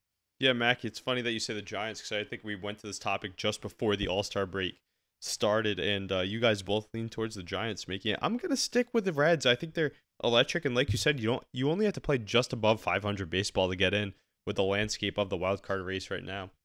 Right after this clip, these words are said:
And I think they can do that with, they have enough pop, power throughout the lineup. Uh, Spencer Steer, Matt McLean, Elly De La Cruz, uh, they brought up C E S, but they have, like, guys, a lot of guys that can pop off when needed. I know their pitching is not too great, but I'm not high on the Giants. I think the Marlins fade out a little bit. I'm not even the,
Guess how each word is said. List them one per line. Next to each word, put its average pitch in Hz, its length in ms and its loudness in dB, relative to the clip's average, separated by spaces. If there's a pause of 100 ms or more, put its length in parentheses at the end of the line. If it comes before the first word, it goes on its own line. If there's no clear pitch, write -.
And 117 100 0
I 131 40 4
think 214 220 -4
they 208 100 -4
can 196 200 -4
do 143 120 -2
that 147 200 2
with, 101 160 -8
they 113 60 2
have 131 120 2
enough 131 260 -6 (280)
pop, 127 400 0 (140)
power 127 340 2
throughout 120 240 -2
the 127 60 -2
lineup. 120 540 0
Uh, 98 360 -2
Spencer - 380 -6
Steer, 113 500 0
Matt 110 240 -2
McLean, 107 580 -4 (340)
Elly 127 180 4
De 107 140 2
La 110 80 4
Cruz, 107 520 -4
uh, 101 240 2
they 101 100 -4
brought 110 180 0
up - 80 -4
C 107 360 -4
E 104 40 2
S, 101 260 2
but - 180 -6
they 117 80 2
have, 120 140 2
like, 95 240 0 (680)
guys, 160 320 0
a 135 80 0
lot 151 240 2
of 214 60 -4
guys 196 260 0
that 143 160 -2
can 117 160 -6
pop 120 280 0
off 117 220 0
when 107 180 -4
needed. 101 300 -4
I 95 120 -4
know 127 120 -4
their 127 80 0
pitching 120 360 -6
is 110 100 -8
not 113 160 -4
too 110 120 -6
great, 110 260 -2
but 71 80 -2
I'm 131 120 -4
not 180 200 -2
high 135 160 0
on 131 100 0
the 120 60 -2
Giants. 110 560 0
I - 280 -20
think 139 100 -8
the 160 60 -2
Marlins 135 420 0
fade 127 240 2
out 117 180 6
a 117 40 0
little 107 220 0
bit. 107 260 4
I'm 127 80 -6
not 160 160 -2
even 214 180 -4
the, 165 120 -8